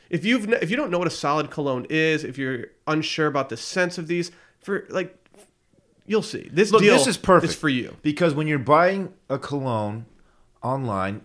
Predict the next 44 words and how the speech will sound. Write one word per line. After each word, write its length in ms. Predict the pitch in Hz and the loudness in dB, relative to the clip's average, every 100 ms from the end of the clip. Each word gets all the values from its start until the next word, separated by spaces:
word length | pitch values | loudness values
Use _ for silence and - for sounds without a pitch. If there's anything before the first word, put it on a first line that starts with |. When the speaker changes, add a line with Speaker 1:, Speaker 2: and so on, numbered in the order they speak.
| _ | _
Speaker 2:
you 120 | - 131 | -16 -14
can't 280 | - 165 - | -10 -12 -10
smell 420 | - 151 160 95 | -12 -6 -4 -4
it. 80 | 73 | -4
It's 120 | 165 | -2
not 100 | 147 | 0
Speaker 1:
Mm-hmm. 60 | 151 | 0
Speaker 2:
in 60 | |
front 340 | 139 - 160 151 | -4 -4 -2 -2
of 100 | 95 | -6
you. 160 | 80 | -2
Speaker 1:
We're 80 | 247 | 0
aware 220 | 294 339 | 2 2
of 100 | 240 | 0
that. 260 | - - - - | -2 -10 -10 0
Speaker 2:
This 180 | 196 | 0
gives 240 | 196 196 156 | 2 -4 0
you 120 | 180 | 0
an 60 | 156 | 2
opportunity 420 | 156 156 160 156 | 2 0 -4 -6
to 100 | 135 | -6
smell 500 | - 143 143 131 - - | -6 -2 0 -2 -8 -6
not 260 | 143 151 | -4 -2
just 200 | 165 156 | -2 -2
what 180 | 147 127 | -2 -2
you, 220 | 120 101 _ | -4 -6 _
you 100 | 123 | -14
think 300 | 113 151 160 | -8 -6 -4
you 80 | 139 | -2
like, 260 | 98 101 - | 0 0 -2
but 240 | 113 - - | -6 -6 0
all 360 | 175 160 160 | 4 4 2
they 140 | 131 127 | 0 -2
have 200 | 127 117 | 0 -4
to 140 | 123 | -4
offer. 460 | 95 85 85 92 90 - - _ _ | -2 -2 -2 -6 -8 -14 -20 _ _
So 180 | - 107 | -16 -8
you, 280 | 113 110 85 _ _ _ | -6 -6 -8 _ _ _
you're 100 | - 104 | -12 -8
gonna 180 | 123 | -8
get 160 | 110 110 | -6 -6
what 200 | 95 98 | -6 -8
you 40 | 87 | -10
want. 220 | 76 | -12